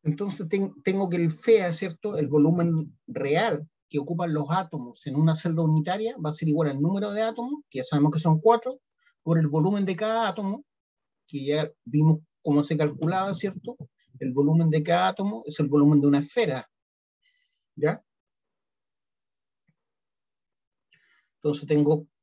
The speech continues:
cuatro por el volumen de una esfera partido por R raíz de ocho al cubo. ¿Por qué? Porque es el volumen del cristal, ¿ya? Que era A al cubo, ¿se acuerdan?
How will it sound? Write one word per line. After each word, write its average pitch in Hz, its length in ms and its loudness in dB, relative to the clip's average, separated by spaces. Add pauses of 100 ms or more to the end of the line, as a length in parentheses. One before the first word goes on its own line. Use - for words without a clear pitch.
cuatro 220 560 0 (320)
por 202 320 -4 (140)
el 143 100 -2
volumen 147 320 0
de 147 60 0
una 147 120 0
esfera 220 440 -4
partido 190 440 -6
por 208 280 -4 (920)
R 196 360 -2
raíz 165 320 0
de 160 100 0
ocho 180 420 -4
al 165 200 -2
cubo. 120 320 -2
¿Por - 180 -6
qué? 277 280 -4 (1800)
Porque 151 180 -6
es 151 100 -6
el 180 120 -2
volumen 165 360 4
del 156 140 2
cristal, 127 560 -10 (400)
¿ya? 143 280 -6 (340)
Que 139 140 2
era 143 300 0
A 160 200 0
al 170 260 -4
cubo, 165 360 2 (360)
¿se - 100 -8
acuerdan? 180 380 2